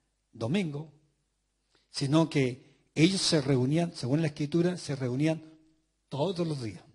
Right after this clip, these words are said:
Yo en otra ocasión a ustedes les he conversado que yo venía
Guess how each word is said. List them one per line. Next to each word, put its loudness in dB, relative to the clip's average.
Yo 0
en 0
otra 2
ocasión 6
a 8
ustedes 2
les -2
he -2
conversado -4
que -8
yo 4
venía 0